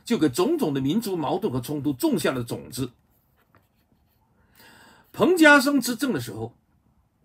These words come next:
以一九九零年正式提出禁毒口号，说果敢的麻利坝的鸦片，曾经的金三角是远近驰名，当地交换鸦片的烟节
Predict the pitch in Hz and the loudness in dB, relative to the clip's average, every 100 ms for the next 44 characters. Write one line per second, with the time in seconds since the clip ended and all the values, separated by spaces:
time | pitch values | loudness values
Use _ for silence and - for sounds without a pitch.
0 | _ _ _ _ _ _ _ _ _ _ | _ _ _ _ _ _ _ _ _ _
1 | _ _ _ _ - - - 165 180 302 | _ _ _ _ -20 -20 -8 -6 0 0
2 | 392 233 277 247 135 123 139 208 120 147 | 0 0 0 0 -2 -2 0 0 -2 -4
3 | - 370 359 208 - 151 - 156 151 147 | -4 0 2 0 0 -4 -2 -4 -2 -2
4 | 269 240 131 123 143 - 90 - 113 _ | 0 2 0 -4 -6 -8 -14 -10 -10 _
5 | _ _ _ _ _ _ _ _ _ _ | _ _ _ _ _ _ _ _ _ _
6 | _ _ - 208 175 208 330 330 151 135 | _ _ 2 2 6 4 6 2 0 -2
7 | 151 214 214 196 143 120 208 - - - | -2 -2 0 0 0 -4 -8 -8 -10 -8
8 | 269 220 117 _ _ - 175 302 349 320 | -4 -4 -6 _ _ -6 -2 0 0 0
9 | 294 226 226 208 208 214 - 123 156 139 | -2 -4 -6 -4 -4 -4 -6 -8 -2 0
10 | 123 208 131 - 147 120 127 - _ - | 0 -2 -4 -4 -4 -4 -4 -8 _ -20
11 | - _ - _ - 285 320 294 311 180 | -20 _ -20 _ 2 2 4 4 2 2
12 | 254 247 247 208 139 101 113 - 254 147 | -2 2 4 2 0 -4 -2 0 2 0
13 | - 247 247 247 240 104 110 165 | 0 4 4 4 -2 -4 -4 -4